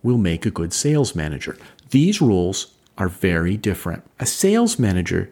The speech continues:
needs to understand how to hire and grow a sales organization, and that includes individuals both on the inside sales team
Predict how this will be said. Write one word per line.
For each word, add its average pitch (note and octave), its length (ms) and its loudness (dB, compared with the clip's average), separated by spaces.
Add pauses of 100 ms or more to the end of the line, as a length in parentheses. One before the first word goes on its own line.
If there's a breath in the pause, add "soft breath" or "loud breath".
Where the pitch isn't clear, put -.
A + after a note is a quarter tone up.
needs A#2+ 300 2
to - 120 -6
understand C3+ 520 0
how A#2 100 -2
to G#2+ 80 -4
hire A2+ 720 2
and D#3 180 4
grow G2+ 320 4
a G#2 60 2
sales F3+ 440 0
organization, F2 720 -2 (280 loud breath)
and B2 140 2
that C3 180 2
includes E3+ 400 2
individuals G#2+ 640 0
both F#2 260 0
on F2 120 -2
the F2+ 140 -4
inside E3+ 440 0
sales F3 260 0
team G3 320 -2